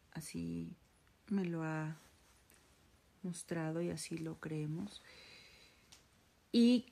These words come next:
por supuesto que estarán invitadas todas las personas especiales en nuestras vidas. Eh, pero mientras tanto, tranquilos que todo está bien.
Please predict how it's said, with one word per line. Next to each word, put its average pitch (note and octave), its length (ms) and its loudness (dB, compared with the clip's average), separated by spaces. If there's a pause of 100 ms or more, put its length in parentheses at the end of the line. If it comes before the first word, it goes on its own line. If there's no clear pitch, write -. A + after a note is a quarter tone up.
(120)
por G3+ 140 4
supuesto G#3 600 2
que - 80 2
estarán F3+ 320 2
invitadas F3 520 0
todas E3+ 160 0
las E3 160 -2
personas E3+ 580 -2
especiales E3 680 -2
en D#3+ 60 -2
nuestras D#3 360 -4
vidas. E3 460 -2 (2000)
Eh, D#3 440 -4 (160)
pero D3+ 140 -2
mientras D#3 380 0
tanto, D#3+ 360 -2
tranquilos D#3+ 600 -4
que - 260 -16 (3500)
todo - 160 -4
está - 180 -6
bien. A3 180 -4